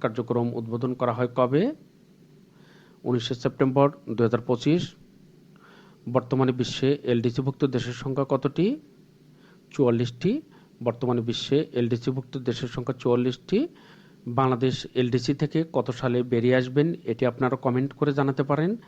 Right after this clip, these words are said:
আপনার কোন জেলা থেকে দেখছেন, সেটিও কমেন্টে লিখতে পারেন। বৈশ্বিক উদ্ভাবন সূচক দুই হাজার পঁচিশে বাংলাদেশের অবস্থান কততম? একশো ছয়তম, প্রথম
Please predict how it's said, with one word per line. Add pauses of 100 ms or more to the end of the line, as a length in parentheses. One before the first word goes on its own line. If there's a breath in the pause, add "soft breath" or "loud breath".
(340 loud breath)
আপনার (140)
কোন (120)
জেলা
থেকে (100)
দেখছেন, (180)
সেটিও
কমেন্টে (180)
লিখতে
পারেন। (1500 loud breath)
বৈশ্বিক (140)
উদ্ভাবন
সূচক (120)
দুই
হাজার
পঁচিশে (480)
বাংলাদেশের
অবস্থান (100)
কততম? (1500 loud breath)
একশো
ছয়তম, (360)
প্রথম